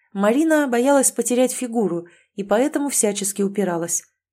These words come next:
Мне кое-как удалось ее уговорить, и мы начали над этим работать.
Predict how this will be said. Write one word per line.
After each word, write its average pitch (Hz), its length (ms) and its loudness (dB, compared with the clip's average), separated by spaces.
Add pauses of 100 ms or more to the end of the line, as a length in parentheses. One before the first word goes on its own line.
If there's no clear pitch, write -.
(280)
Мне 233 280 -2
кое-как 233 440 0
удалось 208 420 4
ее 208 180 2
уговорить, 190 600 0 (280)
и 196 120 -4
мы 196 120 2
начали 214 380 0
над 185 200 -2
этим 196 240 -2
работать. 170 560 -4